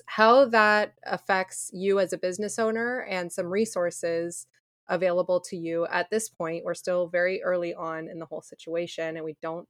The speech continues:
have all the answers, but, um, we wanna give you all the information that we have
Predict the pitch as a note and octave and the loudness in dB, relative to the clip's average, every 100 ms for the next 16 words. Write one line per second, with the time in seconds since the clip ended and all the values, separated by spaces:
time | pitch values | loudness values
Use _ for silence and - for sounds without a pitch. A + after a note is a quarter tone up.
0 | _ F#3+ F#3+ G3 A3 G#3+ D#3 - - A3+ | _ -8 -4 -2 -2 -4 -8 -8 -8 -8
1 | - - _ - - - D#3+ F3 E3 E3 | -14 -20 _ -20 -20 -8 -2 2 2 0
2 | - - - E3 D#3 D#3+ E3+ F3 F3 E3+ | -4 -12 -8 -6 -6 -8 -6 -4 -2 -4
3 | E3 - A#3 B3 G#3+ G3+ G3+ G3+ F#3+ F3+ | 0 4 6 6 4 2 2 0 -2 -4
4 | G3 F#3 F3 G3 F3 E3 E3 E3+ | -4 -4 -4 -4 -2 -2 -2 -6